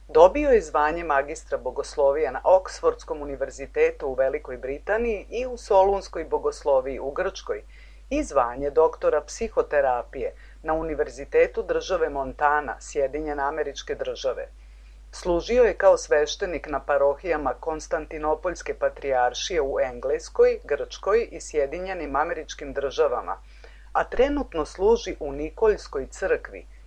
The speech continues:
jurisdikcija Moskovske patrijaršije, u Amsterdamu, u Holandiji.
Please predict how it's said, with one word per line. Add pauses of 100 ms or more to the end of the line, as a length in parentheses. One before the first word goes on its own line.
(140)
jurisdikcija
Moskovske
patrijaršije, (400)
u
Amsterdamu,
u
Holandiji.